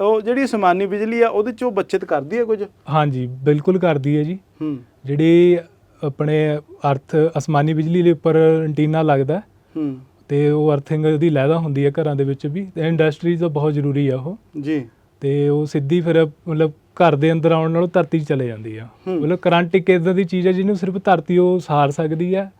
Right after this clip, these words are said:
Speaker 1: ਹੂੰ।
Speaker 2: ਤੇ ਬਾਕੀ ਹੋਰ ਚੀਜ਼ਾਂ ਸਾਰੀਆਂ ਲਗਭਗ ਨੁਕਸਾਨ ਕਰਦੀਆਂ।
Speaker 1: ਇੱਕ ਗੱਲ ਹੋਰ ਅਸੀਂ, ਅ, ਦੇਖ, ਅੱਜ ਇਹ ਪੁੱਛਣਾ ਤੁਹਾਡੇ ਕੋਲੋਂ ਵੀ ਇਹ ਮਿੱਥ ਹੈ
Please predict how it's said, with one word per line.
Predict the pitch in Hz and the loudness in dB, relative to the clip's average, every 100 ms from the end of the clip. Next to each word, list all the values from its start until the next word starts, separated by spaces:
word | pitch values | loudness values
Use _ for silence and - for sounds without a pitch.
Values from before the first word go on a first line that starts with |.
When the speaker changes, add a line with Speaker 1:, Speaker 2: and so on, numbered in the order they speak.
| _ - | _ -8
Speaker 1:
ਹੂੰ। | 175 160 123 110 _ _ | -6 -6 -8 -16 _ _
Speaker 2:
ਤੇ | 143 147 151 156 | -2 0 2 0
ਬਾਕੀ | 147 143 151 185 | -2 -2 -2 -4
ਹੋਰ | 156 156 147 | -2 -2 -2
ਚੀਜ਼ਾਂ | 165 143 156 160 156 | -4 -2 -2 -2 -4
ਸਾਰੀਆਂ | 143 143 151 165 160 | -4 -4 -2 -4 -2
ਲਗਭਗ | 147 143 143 147 | -2 -2 -2 -2
ਨੁਕਸਾਨ | 147 143 - 127 131 | -4 -6 -8 -10 -8
ਕਰਦੀਆਂ। | 127 117 113 120 113 | -10 -12 -14 -16 -8
Speaker 1:
ਇੱਕ | 262 262 | -6 -2
ਗੱਲ | 311 302 294 | 2 4 4
ਹੋਰ | 202 175 170 - 190 | 4 4 0 -2 -4
ਅਸੀਂ, | 190 226 | -2 -2
ਅ, | 190 - 214 | -4 -6 0
ਦੇਖ, | 175 190 208 190 | 2 0 0 -2
ਅੱਜ | 196 | 0
ਇਹ | 233 | 0
ਪੁੱਛਣਾ | 226 208 208 214 | 0 -4 -4 -2
ਤੁਹਾਡੇ | 214 220 | 0 2
ਕੋਲੋਂ | 226 233 | 2 2
ਵੀ | 240 | 2
ਇਹ | 269 | 2
ਮਿੱਥ | 202 175 - 190 | 4 0 -2 0
ਹੈ | 240 | 0